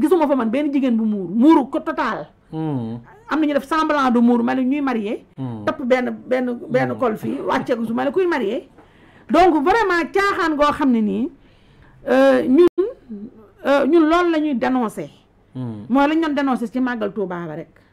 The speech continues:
Speaker 2: Hmm.
Speaker 1: Lañ doon, dañuy dénoncé fii.
Speaker 2: Hmm.
Speaker 1: Mooy tey, euh, di, di jël yëfi àddina, ay caaxaan, ay fo,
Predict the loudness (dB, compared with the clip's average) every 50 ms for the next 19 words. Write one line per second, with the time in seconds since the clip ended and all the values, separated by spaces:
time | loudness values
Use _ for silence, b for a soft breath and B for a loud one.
0 | _ _ -10 -8 -8 -8 -8 -10 -12 -14 -10 -6 -4 -2 -2 -2 -2 -2 -2 -4
1 | -2 -4 -4 -4 -4 -6 -8 -8 -10 -12 -12 -12 -10 -12 -12 -16 -16 -12 -8 -6
2 | -4 -4 -4 -4 -4 -6 -8 b b b b b b b _ -20 -20 -20 -20 _
3 | -20 -20 _ _ _ -20 -10 -4 -4 -2 -2 -2 -4 -6 -8 -12 -14 _ _ b
4 | b b b b b b b b b _ -6 -4 -2 -2 0 -2 -2 -4 -6 -8
5 | -10 -8 -6 -6 -8 -8 -10 -10 -6 -2 0 0 0 0 0 -2 -2 -2 -4 -6
6 | -6 -4 -4 -4 -4 -6 -6 -6 -8 -8 -10 -8 -4 -4 -4 -2 -2 -2 -2 -2
7 | -2 -4 -4 -6 -4 -4 -4 -4 -4 -4 -6 -8 -8 -10